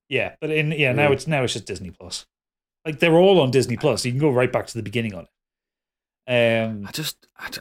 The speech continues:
Speaker 3: I, I, I don't, it's such a sh-, it,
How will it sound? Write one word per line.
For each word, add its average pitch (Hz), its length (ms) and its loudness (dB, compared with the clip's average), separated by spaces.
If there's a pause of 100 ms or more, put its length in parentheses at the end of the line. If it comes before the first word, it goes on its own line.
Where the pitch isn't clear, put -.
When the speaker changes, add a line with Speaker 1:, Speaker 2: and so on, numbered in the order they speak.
(140)
Speaker 3:
I, - 200 -8
I, 147 80 -10
I 151 380 -6
don't, 165 260 -6 (360)
it's - 100 -8
such - 240 -4
a 254 40 -2
sh-, - 180 0 (320)
it, - 140 -14